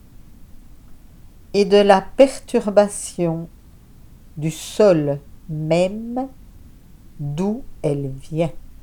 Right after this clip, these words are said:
Cela, en soi,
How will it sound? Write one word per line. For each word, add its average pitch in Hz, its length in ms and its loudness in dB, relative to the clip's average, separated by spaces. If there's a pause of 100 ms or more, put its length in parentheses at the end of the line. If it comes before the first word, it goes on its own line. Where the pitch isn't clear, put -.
(3750)
Cela, 170 720 0 (1120)
en 262 140 2
soi, 156 560 -4